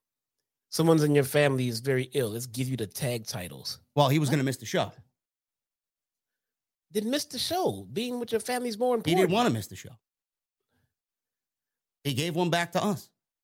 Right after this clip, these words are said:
Speaker 1: All right. It's, it is.
Speaker 2: I
Speaker 1: I
Speaker 2: don't know.
Speaker 1: mean, okay. I, I don't want, I don't understand. Are we giving the titles because he came to the show?
Speaker 2: I don't know.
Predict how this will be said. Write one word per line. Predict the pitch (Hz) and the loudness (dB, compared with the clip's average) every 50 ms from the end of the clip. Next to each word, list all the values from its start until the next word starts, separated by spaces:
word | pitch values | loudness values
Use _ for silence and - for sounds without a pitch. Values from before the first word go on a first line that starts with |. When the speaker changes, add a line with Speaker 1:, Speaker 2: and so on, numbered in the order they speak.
| _ _ _ _ _ _ _ _ _ _ _ _ 92 95 | _ _ _ _ _ _ _ _ _ _ _ _ -16 -14
Speaker 1:
All | 117 | -12
right. | 120 101 80 80 - _ _ _ 87 80 76 85 92 90 | -12 -12 -14 -16 -18 _ _ _ -20 -20 -20 -20 -20 -20
It's, | 82 82 _ _ - - - _ _ _ _ _ _ _ _ _ _ _ _ _ _ _ _ | -20 -20 _ _ -20 -20 -20 _ _ _ _ _ _ _ _ _ _ _ _ _ _ _ _
it | _ - 87 | _ -16 -10
is. | 101 - | -8 -6
Speaker 2:
I | - | -6
Speaker 1:
I | 95 | -6
Speaker 2:
don't | - - | -8 -8
know. | - | -10
Speaker 1:
mean, | 98 104 196 180 87 - - - - | -10 -10 -10 -12 -14 -18 -18 -16 -16
okay. | - - 92 90 123 143 - | -12 -10 -8 -8 -8 -8 -8
I, | - - - - 131 | -8 -10 -8 -8 -6
I | |
don't | 123 127 | -4 -4
want, | 123 117 - 98 - - | -4 -4 -6 -6 -6 -6
I | 120 | -4
don't | 113 110 113 | -4 -2 -4
understand. | 113 104 104 110 - - 110 104 110 - | -4 -6 -6 -8 -6 -6 -6 -6 -6 -6
Are | 123 113 | -6 -4
we | 110 123 117 | -4 -4 -6
giving | 110 101 92 107 131 131 131 127 123 | -6 -8 -6 -4 -2 -2 0 -2 -2
the | 113 113 | -4 -6
titles | 107 - 143 113 120 135 135 127 | -6 -6 -4 -2 -2 -2 -2 -4
because | 110 113 107 - - 135 113 127 139 147 | -4 -6 -6 -4 -2 -2 -2 -2 -2 -2
he | 156 139 117 | -4 -4 -4
came | 113 - 113 120 135 131 | -4 -6 -4 -2 -2 -2
to | 139 | -4
the | 135 98 | -4 -6
show? | 101 - - 98 151 285 330 - - _ _ _ _ _ _ _ _ _ - 107 | -8 -6 -4 -4 -4 -4 -4 -8 -12 _ _ _ _ _ _ _ _ _ -10 -6
Speaker 2:
I | |
don't | 107 107 | -4 -2
know. | 110 139 160 160 110 | 0 0 0 0 -2